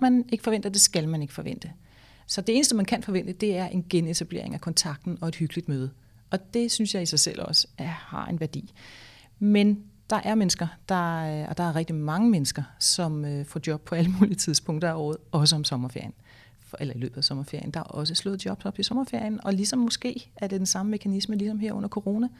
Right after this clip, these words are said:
så oplever virksomheden også tit, at der er færre ansøgere på deres stillinger, selvom der egentlig er mindre at søge på.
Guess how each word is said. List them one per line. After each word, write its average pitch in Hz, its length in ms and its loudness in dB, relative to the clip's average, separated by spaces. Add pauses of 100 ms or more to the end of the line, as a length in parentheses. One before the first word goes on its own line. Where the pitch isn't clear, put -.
(140)
så 180 180 -4 (240)
oplever 190 360 -2
virksomheden 165 460 -4
også 160 160 -4
tit, - 180 -6
at - 100 -8
der 165 80 -6
er 160 40 -4
færre 170 400 -6
ansøgere - 340 -2
på - 60 -8
deres 156 180 -4
stillinger, 180 420 -2
selvom - 300 0
der 170 80 -6
egentlig 131 240 -6
er 165 40 -2
mindre 156 320 -2
at 170 60 2
søge 214 180 0
på. - 220 -4